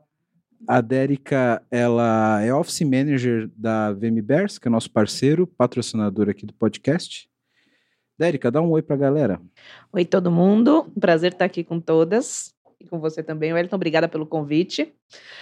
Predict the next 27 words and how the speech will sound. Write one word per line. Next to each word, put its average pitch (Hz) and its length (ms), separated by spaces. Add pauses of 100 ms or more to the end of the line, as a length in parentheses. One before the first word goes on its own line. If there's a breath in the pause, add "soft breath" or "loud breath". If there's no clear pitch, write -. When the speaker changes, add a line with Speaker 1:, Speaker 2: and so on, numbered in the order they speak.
(260 loud breath)
Speaker 2:
É 156 520
realmente 165 440
um 165 40
tópico 165 960 (440)
que 165 100 (640)
teria 185 260
que 190 60
aparecer 175 400
em 180 40
algum 170 120
momento 170 600
de, 160 160
dessa 151 280
sua 160 160
jornada. 156 720
E 165 640
tô 175 80
muito 175 200
feliz 165 200
em 185 60
poder 175 240
contribuir 165 600
aqui 156 200
com 156 340 (440 soft breath)
uma 175 120
visão, 165 800
ah, 143 500